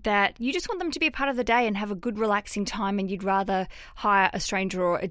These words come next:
a, a, a alternative vendor. Now, this <laughs> may be, part of me was thinking,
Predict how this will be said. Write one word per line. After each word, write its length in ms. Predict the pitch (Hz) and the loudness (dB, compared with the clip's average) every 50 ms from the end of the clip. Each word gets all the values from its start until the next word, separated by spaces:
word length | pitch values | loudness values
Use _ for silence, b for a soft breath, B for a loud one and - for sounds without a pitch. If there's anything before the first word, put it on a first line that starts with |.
| - - - | -6 -6 -4
a, 100 | 190 - - - | -4 -4 -2 -2
a, 200 | 190 185 175 - - - | 0 0 0 0 -2 -4
a 160 | 202 196 175 - - - | -4 -4 -4 -6 -6 -4
alternative 560 | 202 196 196 - - 220 208 190 190 185 165 | -2 -2 -2 0 0 0 0 0 0 -2 -2
vendor. 320 | - 180 165 170 - - - - | -2 -2 0 0 -2 -2 -4 -2
Now, 120 | - 214 233 | -2 0 0
this 220 | 247 339 330 - | 2 0 0 2
<laughs> 180 | 311 285 - - | 0 0 2 2
may 100 | 330 294 | 2 2
be, 320 | - 220 175 165 202 - - - - - | 4 4 2 2 2 -4 -8 -18 -14 -6
part 240 | - 262 285 320 349 | -4 -2 0 0 0
of 100 | 330 247 | 0 0
me 140 | 190 175 175 | 0 -2 -2
was 100 | 175 - | -4 -4
thinking, 360 | - 190 185 - 196 196 196 | -4 -6 -4 -4 -4 -6 -6